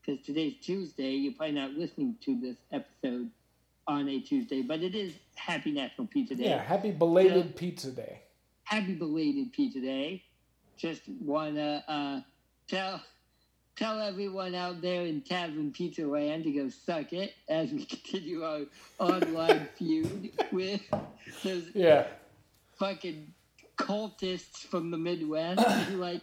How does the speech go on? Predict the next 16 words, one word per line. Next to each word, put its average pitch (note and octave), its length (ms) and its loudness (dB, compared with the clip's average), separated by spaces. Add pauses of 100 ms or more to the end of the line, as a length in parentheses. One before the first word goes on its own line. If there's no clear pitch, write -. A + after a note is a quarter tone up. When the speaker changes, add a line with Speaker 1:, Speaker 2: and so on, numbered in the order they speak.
(100)
Speaker 1:
their F3+ 300 -2 (560)
thin F#3+ 480 -6
crust, F3+ 680 -6
square F3+ 480 -4
cut E3 300 -2 (100)
pizza. D3 560 -2 (300)
<laughs> - 280 -16
Speaker 2:
Right. D3+ 380 8 (2250)
Speaker 1:
Oh D#3+ 300 0
man, F#3 220 0
it's F#3+ 80 -6
like C4 240 -2
a A3+ 280 -2
piece C#4+ 280 -2
of A3+ 100 -8
cardboard G#3+ 760 -2